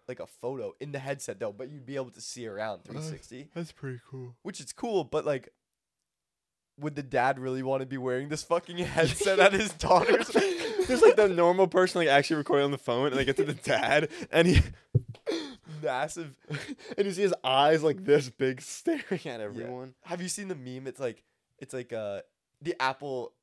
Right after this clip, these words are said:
Speaker 1: scuba, like, the snorkel next to the glasses.
Speaker 2: Oh, oh.
Speaker 1: You haven't seen that? 'Cause it, it looks like snorkel goggles, and then you have, like, the actual
Speaker 2: I don't,
Speaker 1: snorkel.
Speaker 2: I have no idea what they look like. I haven't even
Speaker 1: What?
Speaker 2: seen them.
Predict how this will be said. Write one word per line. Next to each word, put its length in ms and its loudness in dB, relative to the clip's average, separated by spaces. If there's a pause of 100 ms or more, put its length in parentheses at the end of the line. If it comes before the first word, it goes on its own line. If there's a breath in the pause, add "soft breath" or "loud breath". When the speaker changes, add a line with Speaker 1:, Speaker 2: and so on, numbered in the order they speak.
(220)
Speaker 1:
scuba, 800 -8 (480)
like, 180 -6
the 80 -8
snorkel 640 -8 (320)
next 220 -10
to 80 -14
the 120 -12
glasses. 680 -14 (120)
Speaker 2:
Oh, 60 -16
oh. 40 -18 (160)
Speaker 1:
You 80 -20
haven't 200 -18
seen 260 -20
that? 220 -14 (300)
'Cause 120 -12
it, 120 -10 (140)
it 100 -8
looks 260 -12
like 140 -10
snorkel 420 -10
goggles, 580 -12
and 140 -20
then 140 -20
you 80 -18
have, 120 -16
like, 180 -20
the 180 -20 (140)
actual 300 -20 (220)
Speaker 2:
I 80 -4
don't, 100 0
Speaker 1:
snorkel. 100 -2
Speaker 2:
I 40 0
have 120 -4
no 180 -2
idea 120 -4
what 80 -10
they 80 -10
look 260 -12
like. 280 -18 (220)
I 60 -14
haven't 140 -10
even 120 -10
Speaker 1:
What? 120 -6
Speaker 2:
seen 180 -16
them. 200 -20